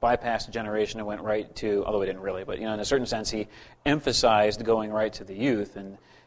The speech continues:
and talking to them, because he recognized that, and the y-, young people of today really are, they're, they fall into, t-, you read different sociological studies and different books on the, on the matter, but really they fall into two camps. There are those who are, if they're religious at all, they are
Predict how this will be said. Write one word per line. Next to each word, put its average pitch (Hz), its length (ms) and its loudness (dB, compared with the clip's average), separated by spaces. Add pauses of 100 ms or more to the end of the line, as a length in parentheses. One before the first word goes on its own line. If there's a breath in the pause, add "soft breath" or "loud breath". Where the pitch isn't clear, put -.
and 98 380 -6
talking 123 340 -4
to - 80 -16
them, 87 180 -18
because 127 220 -2
he 135 80 2
recognized 117 680 0
that, 113 80 0
and 131 120 -2
the 135 120 0
y-, 156 80 -2
young 165 220 -2
people 123 300 -2
of 101 100 -2
today 104 220 -4
really 123 280 2
are, 113 320 -2 (160)
they're, 113 440 0 (260 loud breath)
they 135 80 0
fall 175 240 4
into, 123 160 -4
t-, - 140 -12
you 127 160 -6
read 143 140 -2
different 139 300 0
sociological 117 560 0
studies 117 380 2
and 110 100 -8
different 104 220 -6
books 120 180 0
on 113 80 -8
the, 104 140 -4
on 101 160 -8
the 101 60 -12
matter, 113 300 0
but 101 220 -2 (640 loud breath)
really 160 300 12
they - 40 0
fall 143 140 6
into 127 100 4
two 123 220 0
camps. - 480 -2
There 113 220 6
are 107 60 2
those 135 360 8
who 123 160 4
are, 104 380 6
if 95 100 0
they're 127 80 6
religious 135 640 2
at 104 140 2
all, 101 520 6 (300 soft breath)
they 117 180 6
are 98 440 6